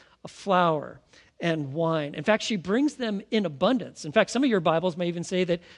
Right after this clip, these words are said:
she brought three bulls. She is bringing all of this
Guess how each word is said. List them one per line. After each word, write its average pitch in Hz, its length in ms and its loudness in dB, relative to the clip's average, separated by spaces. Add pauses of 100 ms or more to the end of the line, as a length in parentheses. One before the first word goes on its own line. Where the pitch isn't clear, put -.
she - 160 -2
brought 190 340 2
three 247 240 2
bulls. 151 540 -6 (580)
She 285 480 2
is 196 280 -2
bringing 190 760 -2 (320)
all 277 460 4
of 208 180 -2
this 170 440 0